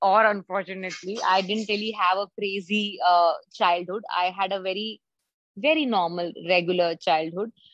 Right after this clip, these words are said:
uh, with a regular middle class family where the father goes to work, mother is a housewife, a homemaker. I have a younger sibling, my sister, the two girls in the family. So very, very, very concerned parents about what time are they leaving from home, what time are they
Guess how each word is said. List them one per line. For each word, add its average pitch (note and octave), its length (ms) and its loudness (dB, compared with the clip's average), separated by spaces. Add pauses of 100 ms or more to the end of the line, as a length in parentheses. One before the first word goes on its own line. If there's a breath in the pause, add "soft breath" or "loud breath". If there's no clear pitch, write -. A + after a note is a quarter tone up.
(140 soft breath)
uh, F3 280 4 (440)
with F#3 160 -4 (100)
a F#3 200 2 (100)
regular G3 240 0
middle F3+ 220 -4
class F3+ 220 2
family A3 420 -2
where F3+ 100 -2
the E3+ 80 -2
father E3+ 300 0
goes E3+ 240 -8
to F#3+ 100 -10
work, A3 420 4
mother E3 200 -4
is E3 200 -16
a F3+ 140 -2
housewife, A3+ 580 2
a G3 60 -8
homemaker. G3+ 680 -2 (360 soft breath)
I E3+ 120 -2
have F3 240 0
a F3+ 60 2
younger F3+ 320 -2
sibling, G3+ 540 -2
my F#3 140 -2
sister, F#3+ 680 2
the F3+ 140 -6
two G3+ 180 -6
girls F#3+ 220 0
in G3 100 -4
the F#3 200 -2
family. A3 540 0
So F#3+ 240 -6
very, F#3 360 -4
very, G3 180 2
very G3+ 220 0
concerned G3 540 -2
parents F3+ 380 0
about F3+ 360 0
what F#3 200 -4
time F3 260 -2
are E3+ 120 -8
they F3 80 -14
leaving A3+ 300 -10
from G#3+ 220 0
home, G3+ 200 -4
what F#3+ 200 2
time F3 160 0
are E3 80 0
they E3+ 100 -6